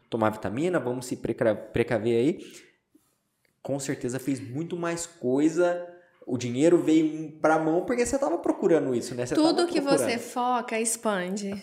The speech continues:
Speaker 1: Fato.
Speaker 2: Você vê, o pessoal desse, dessa propaganda aí da rádio focou na gripe, ficou todo mundo gripado, teve
Speaker 1: Exato.
Speaker 2: o surto. Então, assim, eu decidi não focar na pandemia.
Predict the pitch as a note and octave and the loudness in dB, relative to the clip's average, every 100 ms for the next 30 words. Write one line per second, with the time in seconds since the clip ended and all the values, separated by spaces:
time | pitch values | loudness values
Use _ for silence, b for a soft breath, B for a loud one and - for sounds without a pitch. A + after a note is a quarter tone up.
0 | - - A3 A#3 A3+ E3+ B2+ - - G#3 | -10 0 2 2 4 4 4 0 -4 -2
1 | A3 A#3 A#3 A#3 A3+ A3+ A#3+ A#3+ G3 G#3+ | 2 2 4 4 4 4 2 0 0 2
2 | A3 A#3 G#3+ B3 A3+ A#3 A3 G#3+ G#3+ G#3+ | 4 2 2 2 2 2 2 0 0 0
3 | G#3+ A3 A#3 F#3+ G#3 G3 A3 A3 A3 G#3+ | 4 4 6 4 2 -2 0 0 0 0
4 | A3 A#3 A#3+ C#4 D#4 D#4 D4 C4 A#3+ A#3+ | 2 0 0 0 0 -2 -2 -2 -2 -2
5 | A3+ G#3+ G#3 G3+ G3 G3+ F#3+ G3 G3+ G3 | -2 -4 -4 -4 -2 0 0 0 -4 -2
6 | G3 - G#3+ F#3 - G3+ - B B B | 0 0 0 0 -4 -10 -10 B B B
7 | B - A3 A3+ A#3 C4 C4 B3 A#3 A#3+ | B -4 -2 0 0 0 -2 -2 0 2
8 | B3+ C4 C4 A#3+ A#3 A#3+ D#4+ D#4 D#4 B3+ | 0 -2 -2 -2 0 0 0 0 0 2
9 | G#3+ G#3+ A3+ A#3+ C4 B3+ A3 G#3 G3 G3+ | 2 2 0 0 -2 0 0 -2 -2 -2
10 | A#3 | 0